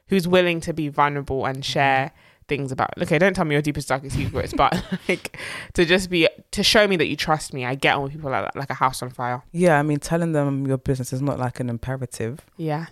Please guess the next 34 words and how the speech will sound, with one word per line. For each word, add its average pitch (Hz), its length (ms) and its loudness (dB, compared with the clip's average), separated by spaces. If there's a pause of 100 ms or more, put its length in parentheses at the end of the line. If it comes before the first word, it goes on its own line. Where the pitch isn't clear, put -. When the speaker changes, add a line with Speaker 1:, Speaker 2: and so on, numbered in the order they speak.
(120)
Speaker 2:
It's 135 160 -2
doing 139 300 2
it - 100 0
unprovoked. 120 560 0
That's - 240 -6
like, 117 220 -8
wow, 123 160 2
I 113 80 2
didn't 127 240 -4
even, 117 340 -2
like, 113 160 -2
Speaker 1:
Exactly. 143 480 0
Speaker 2:
make 165 140 -4
you 127 60 0
feel 127 260 -2
like - 240 -4
you 113 60 -4
had 120 180 -4
to - 80 -12
share 123 240 -6
your 117 100 -2
business - 460 -2
Speaker 1:
Yeah, - 60 -2
Speaker 2:
to 131 80 -4
be 123 120 -2
my 120 160 0
Speaker 1:
yeah. - 60 -4
Speaker 2:
friend, 120 400 -4
but - 160 -2
here 117 160 -6
you 117 180 -2
are 113 100 -2
sharing 113 380 -4
it. 113 100 -8